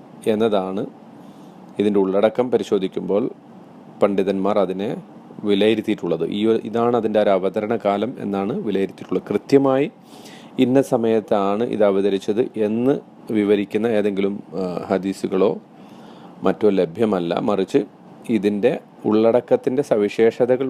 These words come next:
വച്ചുകൊണ്ട് ഈ ഒരു കാലഘട്ടത്തിലായിരിക്കണം ഇത് അവതരിച്ചത് എന്നതാണ് അതിനെക്കുറിച്ചുള്ള വിശദീകരണം. ഖാഫ് എന്ന് പറയുന്ന പേര്, അത്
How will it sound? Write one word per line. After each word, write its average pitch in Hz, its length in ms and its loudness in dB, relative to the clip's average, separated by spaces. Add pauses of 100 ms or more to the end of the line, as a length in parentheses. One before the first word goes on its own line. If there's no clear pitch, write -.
വച്ചുകൊണ്ട് 104 500 0 (680)
ഈ 127 120 4
ഒരു 123 160 6
കാലഘട്ടത്തിലായിരിക്കണം 101 1040 2 (120)
ഇത് 101 140 2
അവതരിച്ചത് 92 560 0 (240)
എന്നതാണ് 92 520 -2 (640)
അതിനെക്കുറിച്ചുള്ള 92 720 -2 (500)
വിശദീകരണം. 92 540 0 (1080)
ഖാഫ് 123 420 2
എന്ന് 131 180 0
പറയുന്ന 117 340 2 (180)
പേര്, 107 380 4 (880)
അത് 101 100 2